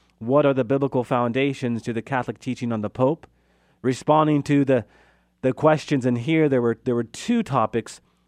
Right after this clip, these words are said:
What is a church father, and, "What are the biblical foundations to the sacrament of confirmation?" Continuing,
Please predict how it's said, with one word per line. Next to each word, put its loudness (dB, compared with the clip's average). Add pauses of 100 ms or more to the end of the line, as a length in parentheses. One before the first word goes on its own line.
What 2
is 2
a 2
church -2
father, 2 (140)
and, 2 (400)
"What 4
are 4
the 0
biblical 0 (300)
foundations -2
to -6
the -4
sacrament -4
of -10
confirmation?" -4 (600)
Continuing, 0